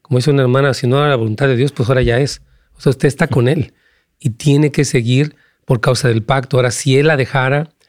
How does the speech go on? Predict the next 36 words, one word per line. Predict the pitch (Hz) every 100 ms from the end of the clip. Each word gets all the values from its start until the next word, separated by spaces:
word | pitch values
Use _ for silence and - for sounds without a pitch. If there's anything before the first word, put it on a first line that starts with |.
| _ _
si | _ -
él | 120
se | -
divorciara, | 127 113 - 139
bueno, | 131 120
eso | 113
ya | 117 120 120 147 -
no | 127
quedó | 113 113
en | 113
usted. | 107 - 165 113 _ _ _ _ _ _
Entonces, | - 127 123 - 139 151 - _ _ _ _
ah, | - 120 117 -
ahora, | 135 127 - -
si | -
él | 123
tiene | 143
un | 147
problema | 139 139
de | 131
homosexualidad | 117 110 104 - 107 110 113 143
o | 127
una | 120
lucha | 110 110 120 139
con | 117 117
esto, | 127 - 170 - _ _ _ _ _ _
la | - 131 127 131 123
primera | 127 131 196 262
labor | 214 156 160
de |
un, | 160 156
de | - 165
un | 139
cristiano | 135 151 147
es |
ayudarlo | 151 117 113 123 147 -